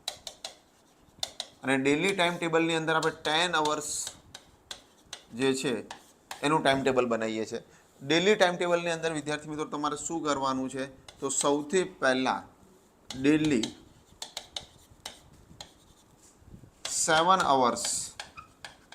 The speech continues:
શું કરવાનું છે? રીડિંગ કરવાનું છે. ડેલી તમારે શું કરવાનું છે? સેવન અવર્સ રીડિંગ કરવાનું છે.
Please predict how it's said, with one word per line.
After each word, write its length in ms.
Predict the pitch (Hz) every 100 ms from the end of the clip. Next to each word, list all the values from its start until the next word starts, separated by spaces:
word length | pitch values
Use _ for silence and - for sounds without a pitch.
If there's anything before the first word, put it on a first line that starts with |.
| - - - - - - - - - - - _ - _ _ _ _ _ -
શું 140 | 175 156
કરવાનું 300 | 151 147 143
છે? 120 | 143
રીડિંગ 380 | 110 120 135 127
કરવાનું 440 | 113 101 98 101 104
છે. 140 | - - - - _ - _ _ - - - - _ - - -
ડેલી 240 | 127 143 156
તમારે 300 | 147 147 147
શું 160 | 160
કરવાનું 360 | 151 139 139 135
છે? 160 | 143 143 - _
સેવન 400 | - 165 151 160
અવર્સ 340 | 139 139 139 123
રીડિંગ 280 | 120 123 113
કરવાનું 400 | 104 101 104 104
છે. 180 | -